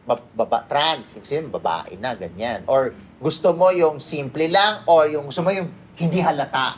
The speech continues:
parang borta din, ganyan. Parang ang datingan niya, gym mate, ganyan.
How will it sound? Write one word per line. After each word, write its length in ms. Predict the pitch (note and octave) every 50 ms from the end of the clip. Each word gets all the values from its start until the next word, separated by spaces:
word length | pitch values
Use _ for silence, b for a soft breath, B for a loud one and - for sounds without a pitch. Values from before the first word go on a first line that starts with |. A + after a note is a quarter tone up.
| - - -
parang 240 | B2+ A#2 A#2 A#2 A2+
borta 400 | G#2+ D3+ F3+ G#3 G#3 G3+ - G3
din, 480 | F3+ D3+ E3 E3+ E3 D#3 C#3 B2 A2 A#2+
ganyan. 320 | A2+ A2 A2 B2+ B2 A#2+
Parang 320 | C3+ C#3 C#3 D3+ D3 C#3+ C3 C3 B2 A#2+ B2 - -
ang 200 | - D#3 F3 F3
datingan 420 | D#3+ F#3 E3+ - F3+ F3+ F3 F3+ F3
niya, 160 | F3 F3 D#3+
gym 320 | C3+ - G3 G3+ F#3+ F3+
mate, 320 | D#3+ D#3+ F3+ F#3 F#3 F#3 F#3 - - -
ganyan. 480 | G2 F#2 F2+ - G2 G2+ G2 F#2 E2+